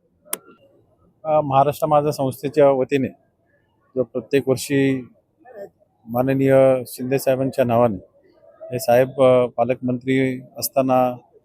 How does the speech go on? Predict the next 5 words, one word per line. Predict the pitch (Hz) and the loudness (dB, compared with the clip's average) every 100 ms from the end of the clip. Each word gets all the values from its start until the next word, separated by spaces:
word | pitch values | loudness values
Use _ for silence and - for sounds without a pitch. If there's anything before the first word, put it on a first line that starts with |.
| _ - | _ -8
नगरविकास | 123 127 127 131 - | -4 -2 0 -2 -2
मंत्री | 127 127 | -6 0
असताना, | 120 - 123 123 120 120 _ - - _ _ _ | -2 -2 -4 -4 -4 -10 _ -20 -20 _ _ _
मुख्यमंत्री | 120 - 151 143 135 | -12 -6 -2 -2 2
असताना | 135 - 117 110 | 0 0 -4 -4